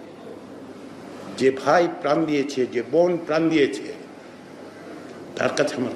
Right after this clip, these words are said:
কোনো দায় নেই? রাজনৈতিক দলগুলোর কাছে সে কারণে আমার অনুরোধ, আপনাদের কর্মীদের দিকে তাকান,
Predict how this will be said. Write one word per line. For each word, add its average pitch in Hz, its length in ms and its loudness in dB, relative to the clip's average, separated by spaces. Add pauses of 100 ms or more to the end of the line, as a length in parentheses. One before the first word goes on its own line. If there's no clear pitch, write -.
কোনো 170 180 4
দায় 196 260 6
নেই? 202 140 2 (1120)
রাজনৈতিক 147 580 4
দলগুলোর 127 460 2
কাছে 117 240 -4
সে - 180 0
কারণে 110 420 4
আমার 101 200 -4
অনুরোধ, 135 420 6 (2000)
আপনাদের 135 480 4
কর্মীদের 165 460 4
দিকে 123 200 0
তাকান, - 400 -2